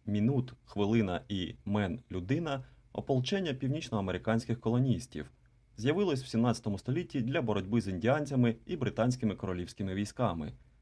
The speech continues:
Взяли участь у війні за незалежність С Ш А і попередніх подіях. Чисельність мінітменів доходила до тринадцяти тисяч бійців. До складу ополчення входили молоді фермери до тридцяти років. За першого повідомлення про напад ополченці швидко,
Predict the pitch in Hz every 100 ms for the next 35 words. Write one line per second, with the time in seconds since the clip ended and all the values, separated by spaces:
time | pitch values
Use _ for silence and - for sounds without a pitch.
0 | _ 110 170 196 - 175 127 110 98 101
1 | 131 113 95 90 104 98 85 90 - 127
2 | 160 - - - 202 - 131 98 95 98
3 | - 113 117 95 80 - _ _ _ -
4 | 123 185 185 131 117 104 - 156 180 143
5 | 120 127 175 147 120 - - 104 117 120
6 | 113 - 92 90 95 113 - 120 85 -
7 | _ - - 110 - 151 165 110 - 101
8 | - 175 160 127 175 175 147 131 127 -
9 | 110 104 107 110 - 139 143 131 120 -
10 | 156 127 113 - 98 101 104 - 76 -
11 | - - _ _ - 131 - 123 127 127
12 | 113 123 143 117 101 - 123 160 131 131
13 | 127 135 131 196 147 110 - 170 - 139
14 | 127